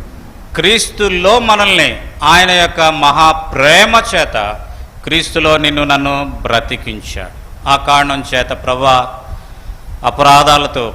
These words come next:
పాపము నాలో తుడిచివేయనప్పుడు అపరాధిగా నేనుంటిని,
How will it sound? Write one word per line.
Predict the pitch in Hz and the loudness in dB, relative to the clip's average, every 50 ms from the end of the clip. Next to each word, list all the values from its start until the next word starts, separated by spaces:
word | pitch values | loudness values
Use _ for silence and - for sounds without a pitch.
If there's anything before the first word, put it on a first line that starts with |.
| - - | 0 2
పాపము | 139 165 196 220 208 196 185 185 | 4 4 4 2 0 -2 -2 -2
నాలో | 170 160 156 151 151 151 151 139 | 2 2 2 2 2 2 0 -2
తుడిచివేయనప్పుడు | 139 - - 135 139 139 139 - 139 139 135 131 123 123 117 - 120 110 110 110 104 - - - - - - - - - - 120 | -4 -6 -6 -6 -6 -6 -6 -6 -4 -2 -2 -2 -2 -4 -8 -8 -10 -10 -12 -12 -12 -16 -16 -16 -16 -18 -18 -18 -20 -8 -2 -2
అపరాధిగా | 117 120 - 135 131 135 139 143 131 139 131 139 135 | -2 0 0 2 4 4 4 4 2 0 0 0 0
నేనుంటిని, | 131 127 123 120 117 113 120 113 - 117 110 107 104 107 | 0 0 -2 -4 -4 -6 -8 -6 -6 -6 -6 -6 -8 -10